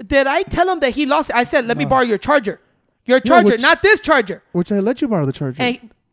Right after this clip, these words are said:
Speaker 1: I told him to let me borrow the regular charger so I could charge my phone, right? And he s-,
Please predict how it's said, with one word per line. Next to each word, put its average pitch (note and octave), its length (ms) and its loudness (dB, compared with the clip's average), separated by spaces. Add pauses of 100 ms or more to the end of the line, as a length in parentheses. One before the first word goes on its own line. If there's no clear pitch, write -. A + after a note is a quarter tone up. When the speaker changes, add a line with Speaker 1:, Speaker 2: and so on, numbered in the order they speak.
(1040)
Speaker 1:
I A#3+ 120 0
told F#4+ 260 0
him F#4 80 2
to D#4+ 40 2
let D#4 80 0
me D#4+ 80 -6
borrow D4 200 2
the C4+ 120 2
regular C4+ 300 0
charger C4 340 -2
so B3 120 -2
I A#3 60 -2
could B3 120 -4
charge B3 220 -4
my A3+ 120 -4
phone, C#4 200 -2
right? A#3 180 -2 (240)
And A#3+ 240 -2 (120)
he E4 200 2
s-, - 160 -4